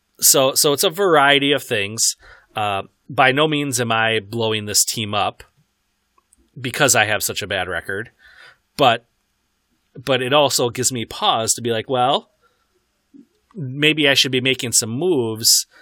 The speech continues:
since I'm really not gonna contend this year." I don't see myself rattling off another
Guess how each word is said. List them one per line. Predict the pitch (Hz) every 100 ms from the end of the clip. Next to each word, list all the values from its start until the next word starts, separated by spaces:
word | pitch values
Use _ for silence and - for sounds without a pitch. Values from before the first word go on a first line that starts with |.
| _
since | - - -
I'm | 127 135
really | 170 147
not | 131 117
gonna | - 113
contend | - 107 - 131 110
this | 95
year." | 104 95 95 104 - - -
I | 113
don't | 131
see | 127 147 135 127
myself | 127 113 - 120 107 -
rattling | 110 107 110 110
off | 107 104
another | 107 107 104 101